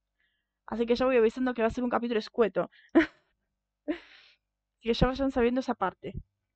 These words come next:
Pero bueno, eh, suscríbanse, compartan y todo eso. Ya saben, este, esta hermosa cosa hecha con amor.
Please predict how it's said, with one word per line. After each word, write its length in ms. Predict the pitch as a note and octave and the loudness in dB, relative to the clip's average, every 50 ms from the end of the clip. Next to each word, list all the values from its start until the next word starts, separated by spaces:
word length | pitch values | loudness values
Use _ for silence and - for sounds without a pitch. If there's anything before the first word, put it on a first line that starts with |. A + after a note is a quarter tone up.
| _ _ _ _ _ _ _ _ _ _ _ - - - - - - _ _ _ _ | _ _ _ _ _ _ _ _ _ _ _ -20 -20 -20 -20 -20 -20 _ _ _ _
Pero 180 | - A#3 A3+ | -2 0 2
bueno, 320 | A3+ A3+ G#3+ G3+ F#3+ F3+ F3+ | 2 2 2 0 -2 -2 -2
eh, 200 | G3+ G3 F#3 - - - - - - - _ | -4 -4 -6 -6 -8 -12 -18 -20 -20 -20 _
suscríbanse, 600 | - - - - _ - D#4+ D#4 D4 D4 - F4 | -20 -20 -20 -14 _ -4 0 0 0 0 -2 -4
compartan 500 | - E4+ D#4+ D#4 - F4 E4 - D4+ C#4 | -4 -4 -4 -2 -4 -4 -2 0 0 0
y 60 | C#4 C4+ | 0 0
todo 300 | - D#4 D#4 D#4+ D#4+ D#4+ | 0 0 0 2 2 0
eso. 460 | E4 E4+ E4 - - E4 E4 D#4+ E4 | 0 0 -2 -4 -6 -4 -4 -4 -4
Ya 160 | - - B3 | -6 -6 -10
saben, 480 | - - B3+ B3 B3 B3+ C4 C4 B3+ A#3 | -2 0 2 2 2 2 0 -2 -2 -4
este, 600 | A3 - - _ _ A3 G#3 G3+ F#3+ - - _ _ _ _ _ _ _ | -6 -8 -10 _ _ 0 2 2 2 0 -4 _ _ _ _ _ _ _
esta 240 | _ - - - - _ _ | _ -18 -18 -18 -18 _ _
hermosa 340 | C4+ - D4+ - - B3 A#3 | -6 -4 -2 0 0 -2 0
cosa 320 | - C#4+ C4+ - C4 B3 | 0 -2 0 2 2 2
hecha 220 | B3+ B3 - A#3+ | 2 0 -2 -8
con 200 | - - C#4 C#4 A#3 | 0 2 2 2 2
amor. 360 | G#3+ A3 A3+ A#3 A#3 B3 - | 0 0 0 0 -2 -2 -4